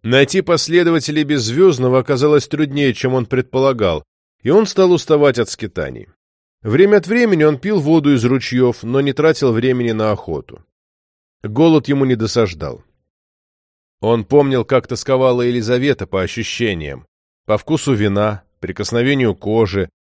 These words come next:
мягкому покалыванию земли под босыми ногами. Александра все это ничуть не беспокоило. Он жалел лишь о том, что сейчас не зима. Хотелось поднять лицо к солнцу и ощутить его тепло. Холод теперь пугал его.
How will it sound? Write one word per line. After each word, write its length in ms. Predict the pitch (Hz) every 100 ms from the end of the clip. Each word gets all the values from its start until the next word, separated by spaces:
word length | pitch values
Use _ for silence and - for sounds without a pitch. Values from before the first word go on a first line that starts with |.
| _
мягкому 480 | 107 147 143 156 151
покалыванию 680 | 135 123 143 143 139 135 123
земли 380 | 95 110 107 117
под 160 | 113
босыми 420 | 95 101 - 101
ногами. 560 | 95 92 85 90 82 76 _ _ _ _ _ _ _ _ _
Александра 580 | - 131 139 202 190 180
все 180 | - 180
это 140 | 165
ничуть 300 | 156 139 127
не 80 | 131
беспокоило. 760 | 113 - 110 - 76 64 - _ _ _ _ _
Он 180 | 185 208
жалел 340 | 175 208 208
лишь 180 | 185 -
о 80 | 185
том, 200 | 208 196
что 160 | - 147
сейчас 340 | 147 156 135
не 120 | 139
зима. 420 | 113 120 87 69 _ _ _ _ _ _ _ _ _ _ _ _ -
Хотелось 380 | 107 123 123
поднять 400 | - 120 113 131
лицо 260 | 117 101 120
к 60 | -
солнцу 420 | 156 165 135 101
и 40 |
ощутить 460 | 98 - 107 127 -
его 200 | 101 98
тепло. 500 | - - 87 67 - _ _ _ _ _ _ _ _ _ _ -
Холод 400 | - 139 151 147
теперь 260 | 139 139
пугал 440 | 123 123 95 82 64
его. 240 | 62 -